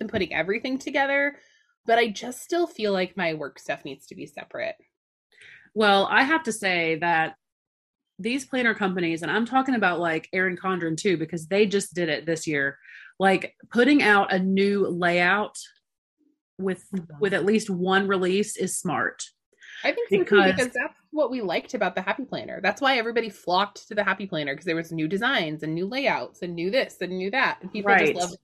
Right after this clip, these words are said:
Speaker 1: that innovation.
Speaker 2: Right. But, like, keeping it just vertical, horizontal, you know, or, or, or
Speaker 1: Mm-hmm.
Speaker 2: just vertical, horizontal, hourly or whatever. I think that,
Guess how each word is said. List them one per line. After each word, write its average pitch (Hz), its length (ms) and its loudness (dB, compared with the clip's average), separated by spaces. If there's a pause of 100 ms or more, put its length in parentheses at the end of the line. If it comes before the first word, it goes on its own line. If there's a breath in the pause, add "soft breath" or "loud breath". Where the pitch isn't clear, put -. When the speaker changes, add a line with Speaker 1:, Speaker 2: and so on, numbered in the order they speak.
Speaker 1:
that 170 200 -6
innovation. 165 640 -8 (220)
Speaker 2:
Right. 196 320 4
But, 202 120 2
like, 214 220 4
keeping 269 360 4
it 196 160 0
just 214 340 0
vertical, 208 460 2
horizontal, 226 800 -2
you 196 120 0
know, 190 360 2
or, 180 180 0
or, 180 180 -2
or 196 120 2
Speaker 1:
Mm-hmm. 175 60 -4
Speaker 2:
just 190 280 -2
vertical, 196 320 0
horizontal, 190 460 0
hourly 175 380 2
or 165 80 -2
whatever. 165 360 -4
I 165 100 -2
think 214 220 0
that, 196 180 -2